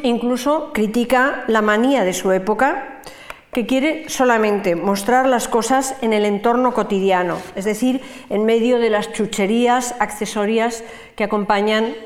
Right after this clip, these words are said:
a las grandes obras. La obra de arte rodeada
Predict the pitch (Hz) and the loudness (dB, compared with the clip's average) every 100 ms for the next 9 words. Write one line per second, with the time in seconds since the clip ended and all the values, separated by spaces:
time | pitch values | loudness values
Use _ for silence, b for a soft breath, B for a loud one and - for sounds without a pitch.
0 | - 202 190 196 196 180 175 165 151 135 | -4 0 0 2 2 0 0 -2 -2 -4
1 | 165 - B B B - 185 208 208 202 | -8 -16 B B B 0 2 4 4 4
2 | 196 220 - 247 233 202 202 208 226 247 | 4 2 4 4 4 4 4 4 2 2